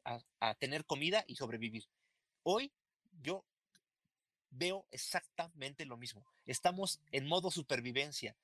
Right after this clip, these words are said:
y por supervivencia, no por buenas gentes, no por altruismo, por supervivencia, la única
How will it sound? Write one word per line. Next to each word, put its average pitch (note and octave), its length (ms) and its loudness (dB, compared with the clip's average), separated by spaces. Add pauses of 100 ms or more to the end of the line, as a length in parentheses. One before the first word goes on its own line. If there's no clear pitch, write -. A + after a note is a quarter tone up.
(220)
y C3+ 100 -4
por F3+ 220 0
supervivencia, D3+ 720 2
no F3 140 -4
por F3+ 160 -2
buenas E3+ 300 -2
gentes, C3+ 440 -2
no D3 160 0
por D#3+ 260 -4 (100)
altruismo, C#3 680 -2 (480)
por C#3+ 160 0
supervivencia, D3+ 840 0
la B2+ 200 4
única F3 380 -4